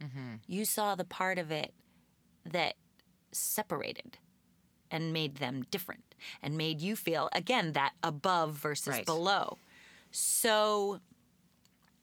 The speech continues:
Speaker 2: another gift I find of adulting is less and less and less and less am I invested in being right.
Speaker 1: Yeah.
Speaker 2: And more and more and more and more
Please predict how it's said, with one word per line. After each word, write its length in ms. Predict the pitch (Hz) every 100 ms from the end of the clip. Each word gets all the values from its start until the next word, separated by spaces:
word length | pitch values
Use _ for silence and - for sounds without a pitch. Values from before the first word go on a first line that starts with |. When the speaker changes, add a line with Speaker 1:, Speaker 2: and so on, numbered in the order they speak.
| _ - - _ _ _ -
Speaker 2:
another 360 | 190 196 190
gift 360 | 175 180 175 -
I 120 | 170
find 340 | - 170 160
of 60 | 147
adulting 840 | 147 147 - 208 254 - 139 - 87 _ - _ _ _ _
is 520 | - 190 180 160 - - _ _ _ _ _ _ _
less 460 | 175 190 247 330 -
and 160 | 214 190
less 320 | 196 214 -
and 160 | 180 170
less 280 | 170 175 175
and 160 | 160
less 540 | 190 190 151 - - - - - _ _ _ -
am 180 | 170 175
I 140 | 170
invested 520 | 170 165 165 160 165 160
in 160 | 156
being 340 | 139 139 135 127
right. 460 | 139 - - - - _
Speaker 1:
Yeah. 300 | 156 147 127 113 _ _
Speaker 2:
And 200 | - 170
more 300 | 180 214 285 262
and 200 | 196 190
more 240 | 196 185
and 160 | 175 170
more 220 | 160 156
and 120 | 160
more 360 | 208 226 175